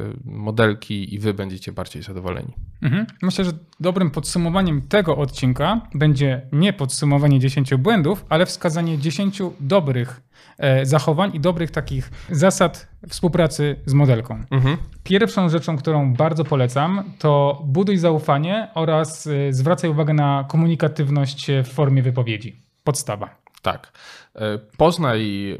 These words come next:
Speaker 1: potrzeby drugiej osoby i naucz się przedstawiać też swoje oczekiwania i swoje potrzeby, bo to nie jest takie łatwe, żeby, mm,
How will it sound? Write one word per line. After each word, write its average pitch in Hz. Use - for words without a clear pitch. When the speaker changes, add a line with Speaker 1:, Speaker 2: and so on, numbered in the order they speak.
Speaker 1:
potrzeby 131
drugiej 127
osoby 127
i 160
naucz 175
się 160
przedstawiać 131
też -
swoje -
oczekiwania 127
i 208
swoje 95
potrzeby, 190
bo 147
to 165
nie 175
jest 165
takie 143
łatwe, 104
żeby, 127
mm, 117